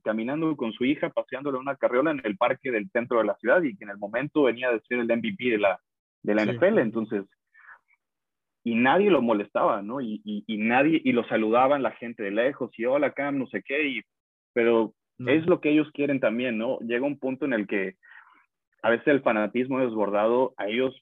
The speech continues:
Speaker 1: pues, por supuesto que los puede incomodar un poco, y hay deportistas muy amables que a todo el mundo atienden, como por ejemplo Luke Kuechly.
Speaker 2: Luke Kuechly,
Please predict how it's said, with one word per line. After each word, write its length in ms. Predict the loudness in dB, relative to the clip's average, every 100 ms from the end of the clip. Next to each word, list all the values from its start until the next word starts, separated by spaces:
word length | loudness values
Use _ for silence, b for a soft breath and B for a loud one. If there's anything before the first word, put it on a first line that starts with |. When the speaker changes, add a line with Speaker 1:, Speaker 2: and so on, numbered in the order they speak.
| _
Speaker 1:
pues, 140 | -14 -8
por 120 | -10
supuesto 300 | -6 -2 2
que 60 | 2
los 140 | 2
puede 160 | 0 0
incomodar 440 | 0 -2 2 2
un 180 | 2 -2
poco, 420 | -2 0 -2 -2 -2
y 120 | 2
hay 260 | 2 0 _ _ -8
deportistas 600 | -6 -6 -8 -6 -4 0
muy 200 | 2 2
amables 400 | 4 4 4 0
que 80 | -8
a 60 |
todo 200 | -2 0
el 80 | 0
mundo 280 | -2 0 -2
atienden, 440 | -2 -6 -6 -6
como 220 | -6 -6
por 100 | -4
ejemplo 320 | -4 -2 0 2
Luke 220 | 2 2
Kuechly. 320 | -2 0 4
Speaker 2:
Luke 160 | 4 2
Kuechly, 220 | -2 -4